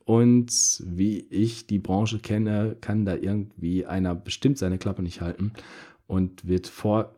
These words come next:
Dienstag noch veröffentlicht, wer das denn sein soll, da in Düsseldorf statt Ryanair, EasyJet.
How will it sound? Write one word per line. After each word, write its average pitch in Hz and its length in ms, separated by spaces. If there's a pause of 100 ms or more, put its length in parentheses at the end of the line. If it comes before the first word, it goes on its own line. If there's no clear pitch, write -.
(140)
Dienstag 98 500
noch 92 80
veröffentlicht, 85 720
wer 101 120
das 113 180
denn 92 180
sein 110 260
soll, 107 220
da 92 160
in 92 100
Düsseldorf 98 320
statt 98 260
Ryanair, 104 880
EasyJet. 101 800